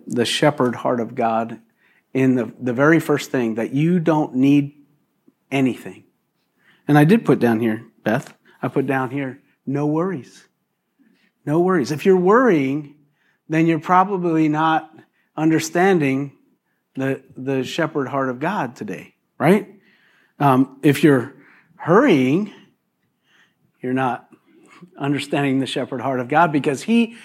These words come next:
and, and when you get to the, the second verse and he says, "He makes me lie down in green pastures," I'm thinking, that, now, and I, I went into, you know, I always go into the, the Hebrew and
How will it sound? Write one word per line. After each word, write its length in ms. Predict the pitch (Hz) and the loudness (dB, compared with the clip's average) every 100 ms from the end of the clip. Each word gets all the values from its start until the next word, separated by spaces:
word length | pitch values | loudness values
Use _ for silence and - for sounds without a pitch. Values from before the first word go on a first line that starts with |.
| - | -6
and, 200 | 180 190 | -2 0
and 320 | 196 185 185 180 | 0 0 0 0
when 180 | 190 | 2
you 80 | 196 | 2
get 260 | 190 226 220 | 4 2 0
to 80 | 214 | -4
the, 260 | 196 165 185 | -2 -4 -4
the 200 | 170 160 | -2 -2
second 360 | 147 202 196 170 | -2 -2 -2 0
verse 260 | 208 190 | 0 0
and 100 | 180 | 0
he 80 | 165 | 0
says, 340 | 160 165 156 - - - | 0 -2 -2 -6 -20 -4
"He 160 | 190 | 0
makes 600 | 185 185 214 277 262 - | 2 2 4 2 0 -6
me 180 | 254 233 | -4 -2
lie 300 | 208 190 190 | 0 0 0
down 480 | 180 175 156 196 180 _ _ _ _ _ _ _ _ _ _ _ | 0 -2 -2 -6 -14 _ _ _ _ _ _ _ _ _ _ _
in 140 | 151 156 | 0 4
green 200 | 165 151 | 4 2
pastures," 480 | 165 147 - 131 | 2 -2 -2 -8
I'm 120 | 160 185 | -6 -6
thinking, 520 | 214 202 175 170 _ _ _ _ _ _ _ _ _ _ _ | -8 -6 -8 -10 _ _ _ _ _ _ _ _ _ _ _
that, 220 | 160 - | -14 -12
now, 400 | - 180 170 - - - - _ | -2 0 0 -4 -8 -8 -16 _
and 340 | 170 170 185 | -6 -2 2
I, 140 | 190 170 - | 2 2 -2
I 60 | 180 | 2
went 200 | 185 170 | 6 6
into, 300 | 156 147 127 - - _ - - - | 6 4 0 -2 -18 _ -16 -16 -2
you 120 | 156 | -2
know, 240 | 120 117 - _ | 0 -4 -10 _
I 120 | - | -2
always 260 | 143 135 135 - - | 0 0 -2 -8 -14
go 160 | - 131 | -4 -2
into 260 | 127 127 120 | -2 -4 -6
the, 120 | 104 _ - _ _ _ _ _ - _ - | -8 _ -20 _ _ _ _ _ -20 _ -6
the 160 | 131 | -2
Hebrew 440 | 127 127 123 127 127 | 2 2 2 0 2
and 360 | 131 117 - | 2 0 -6